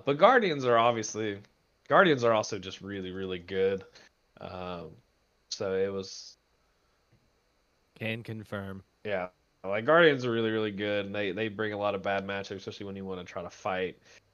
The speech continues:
Speaker 1: They fight really, really well, so we were playing, uh, Witnesses, so Mayor Fisk and Skrulls. So,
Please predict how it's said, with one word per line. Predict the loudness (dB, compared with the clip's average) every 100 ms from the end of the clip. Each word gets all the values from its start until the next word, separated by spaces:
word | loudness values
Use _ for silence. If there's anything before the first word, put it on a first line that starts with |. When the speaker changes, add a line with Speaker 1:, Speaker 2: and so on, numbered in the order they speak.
| -10
Speaker 1:
They | -8
fight | -2 0 0 -2
really, | -10 -10
really | -10 -12
well, | -10 -10 -10 -10
so | -12 -14 -14 -20 _ _ _
we | -8
were | -8
playing, | -8 -8 -6 -6 -8 -10 -12 -18 _ _ _ _ _ _ _ _ _ _ _ _ _ _ _ _ -6
uh, | 0 2 4 6 6 6 6
Witnesses, | 6 4 2 -2 0 0 -2 -6 -12 -14 -20 -14
so | -8 -6
Mayor | -2 -4
Fisk | -4 -4 -2 -2 -4 -10 -16 _ -14
and | -10 -8 -8 -6 -8 -10 -12 -18 -20 _ _ _ _ _ _ _ _ _
Skrulls. | -16 -14 -6 -4 -2 -2 -4 -6 -20 _ _ _ _ _ _ _ _ _ _ _ -14
So, | -8 -4 -2 -4